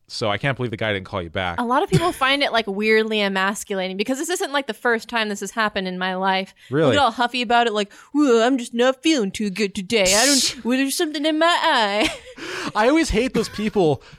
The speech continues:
Speaker 1: who, like, you, your friends or whoever you're playing with, like, locally video games, and you beat them and they get all pissy about it. It's like, dude, we're playing a <laughs> game. Get over
Speaker 2: Oh, yeah.
Speaker 1: yourself. Nobody cares.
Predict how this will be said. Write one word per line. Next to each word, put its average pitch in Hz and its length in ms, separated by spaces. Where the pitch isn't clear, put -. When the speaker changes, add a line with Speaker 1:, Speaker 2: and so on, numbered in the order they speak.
Speaker 1:
who, 196 140
like, 180 240
you, 180 160
your 160 200
friends 170 440
or 139 80
whoever 156 200
you're 139 100
playing 135 300
with, 139 180
like, 120 180
locally 127 460
video 123 240
games, 123 340
and 110 220
you 123 140
beat 123 280
them 139 140
and 120 80
they 123 40
get 120 100
all - 120
pissy 120 360
about 120 260
it. 139 60
It's 139 100
like, - 160
dude, 285 160
we're 190 80
playing 277 220
a 202 40
<laughs> - 400
game. 143 140
Get 208 160
over 220 100
Speaker 2:
Oh, 220 80
yeah. 170 180
Speaker 1:
yourself. 107 320
Nobody 151 240
cares. 127 480